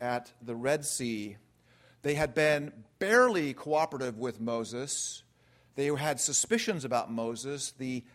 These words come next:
theme, by the way, for the book of Exodus is this: Moses is authorized. And as you watch this, they are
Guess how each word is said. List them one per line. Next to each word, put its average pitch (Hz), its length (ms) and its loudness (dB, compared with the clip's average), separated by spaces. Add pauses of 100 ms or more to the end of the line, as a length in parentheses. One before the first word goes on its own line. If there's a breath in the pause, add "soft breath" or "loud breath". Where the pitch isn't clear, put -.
theme, 170 640 0
by 117 160 0
the 107 80 -4
way, 110 280 -2
for 127 120 -12
the 117 80 -4
book 156 180 -4
of 123 100 -4
Exodus 107 720 -6
is 107 160 -10
this: 110 500 -6 (260 soft breath)
Moses 117 800 0
is 107 160 -8
authorized. 85 800 -8 (1800 soft breath)
And 131 140 0
as 139 140 2
you 147 120 0
watch 165 500 2
this, 110 460 -4
they 147 340 0
are 123 480 2